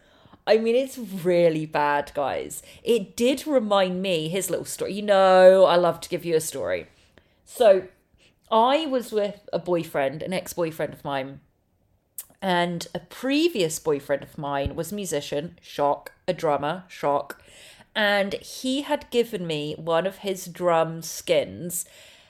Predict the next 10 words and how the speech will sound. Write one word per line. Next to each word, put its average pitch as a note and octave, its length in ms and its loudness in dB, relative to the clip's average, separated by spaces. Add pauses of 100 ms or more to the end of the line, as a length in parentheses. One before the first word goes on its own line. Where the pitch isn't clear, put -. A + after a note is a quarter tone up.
(180)
head E3 360 0
skims, D3+ 460 -6
whatever, D3 380 -2
skins, D#3 460 0
whatever, D3 500 -4 (400)
and G3 400 -2 (460)
he'd A#3 260 -8
written G#3+ 560 2
on E3 180 2
it, - 520 -4